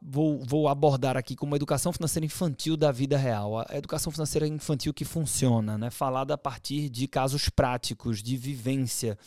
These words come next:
com propriedade. É isso que a gente se propôs a falar no encontro ao vivo do Clube dos Consultores, que acontece no canal do YouTube da Empreender Dinheiro, não no Clube do Livro aqui, tá? Então a gente teve um encontro,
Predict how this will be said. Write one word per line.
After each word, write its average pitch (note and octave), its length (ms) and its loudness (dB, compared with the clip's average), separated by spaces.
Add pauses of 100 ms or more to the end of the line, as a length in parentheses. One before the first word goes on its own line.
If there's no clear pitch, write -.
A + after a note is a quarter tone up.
(260)
com D3 220 0
propriedade. B2+ 880 2 (720)
É C#3 100 6
isso D#3 240 4
que F3+ 100 4
a D#3+ 60 8
gente D3 300 0
se - 100 0
propôs C#3 500 4
a C#3 80 4
falar B2+ 520 2
no B2+ 760 2
encontro E3 640 2
ao D3 240 4
vivo B2 420 2
do A#2 200 4
Clube F#3 720 0
dos C#3+ 280 0
Consultores, A#2 1120 0
que - 140 -4
acontece B2 580 -4
no A#2+ 100 -2
canal A2+ 340 -2
do A#2 100 -2
YouTube D3 340 -2
da D3+ 80 4
Empreender B2 340 0
Dinheiro, A2 400 -2 (680)
não F3 360 4
no D3 200 0
Clube A#2+ 360 -2
do B2+ 140 0
Livro C3 400 2
aqui, A#2 260 -4
tá? B2 240 -8 (520)
Então C3+ 120 -4
a B2 60 2
gente C#3+ 220 -2
teve D#3 300 2
um C#3+ 120 0
encontro, D#3+ 600 -2